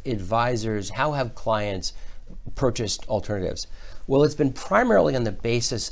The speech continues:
of the manager and the manager's track record. I talked about the importance of manager selection. Well, it has to be more than that, because you can't buy every first quartile manager in a given strategy. So what you need to be able to do is have a set of tools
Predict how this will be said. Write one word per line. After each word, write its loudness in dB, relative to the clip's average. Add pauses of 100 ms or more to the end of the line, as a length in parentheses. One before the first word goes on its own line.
of 0
the -2
manager 2
and 0
the -2
manager's 0
track 0
record. -4
I -2
talked 2
about 0
the -4
importance -2
of -2
manager 4
selection. 0 (480)
Well, 8 (300)
it 8
has 2
to -8
be 0
more 4
than -2
that, -4
because 6 (580)
you 0
can't 0
buy 4 (360)
every 6
first -2
quartile 0
manager 0
in -2
a -2
given -2
strategy. 0
So 0
what 4
you 2
need 0
to -4
be 0
able 0
to -4
do 0
is -4
have 2
a 2
set -2
of -4
tools 0